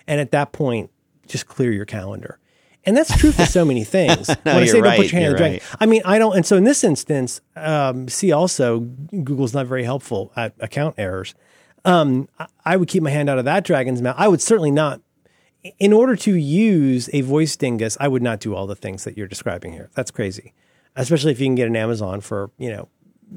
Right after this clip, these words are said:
Speaker 1: the same or cheaper.
Speaker 2: Right.
Speaker 1: But I don't know. Um,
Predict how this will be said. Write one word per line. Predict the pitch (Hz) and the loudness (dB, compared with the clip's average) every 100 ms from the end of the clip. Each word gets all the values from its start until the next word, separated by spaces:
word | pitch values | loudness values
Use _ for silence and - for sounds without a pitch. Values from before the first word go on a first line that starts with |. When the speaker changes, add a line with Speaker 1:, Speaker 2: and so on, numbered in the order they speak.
| 147 | -18
Speaker 1:
the | 180 165 160 160 147 | -14 -14 -10 -6 -4
same | 139 131 | -2 -2
or | 113 | -4
cheaper. | - 147 - 95 92 | -4 -4 -4 -6 -4
Speaker 2:
Right. | 87 85 76 _ _ _ - | -2 -2 -4 _ _ _ -2
Speaker 1:
But | 170 156 147 _ | 0 2 -2 _
I | 233 | -2
don't | 370 269 | 0 4
know. | 143 147 160 185 190 | 4 4 4 2 0
Um, | 180 190 196 190 190 | 0 0 2 0 -2